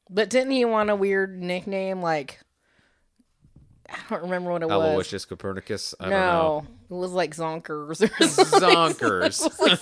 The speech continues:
Speaker 1: something weird. Uh, was that on Drunk History?
Speaker 2: No, we were watch-, we watched, like, seventeen episodes of Drunk History yesterday.
Speaker 1: 'Cause it just started on Hulu, and we just let it play. Um, was it? I don't
Speaker 2: But I,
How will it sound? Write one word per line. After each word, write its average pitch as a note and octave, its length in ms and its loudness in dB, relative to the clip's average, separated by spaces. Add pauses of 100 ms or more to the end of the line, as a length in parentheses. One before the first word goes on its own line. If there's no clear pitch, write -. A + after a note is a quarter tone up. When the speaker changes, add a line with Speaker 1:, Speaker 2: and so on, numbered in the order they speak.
(100)
Speaker 1:
something B3+ 420 0
weird. G3 800 -4 (680)
Uh, - 240 -8
was A#3+ 340 -4
that A#4 300 -10
on A4+ 180 -10
Drunk A4+ 280 -14
History? A4+ 340 -10 (240)
Speaker 2:
No, C3 240 0
we B2 160 0
were F3 180 0
watch-, C#3+ 280 0
we C#3 160 -6
watched, E3 320 0
like, A2+ 300 -2
seventeen A2 540 -4
episodes F#2+ 480 -6
of F2+ 80 -10
Drunk E2+ 260 -8
History E2 440 -10
yesterday. D#2+ 580 -8 (220)
Speaker 1:
'Cause G#3+ 160 -4
it G#3 100 0
just G#3 220 -2
started E3+ 420 0
on D3+ 160 -8
Hulu, D3 500 -8
and D3 120 -10
we D3+ 100 -10
just D#3 180 -14
let C#3 160 -6
it A2+ 120 -10
play. C#3+ 400 -6 (920)
Um, D#3+ 580 -8 (440)
was G3+ 280 -10
it? - 140 -14
I G3 140 -4
don't A3 200 -6 (460)
Speaker 2:
But A2 320 0
I, A2 140 -4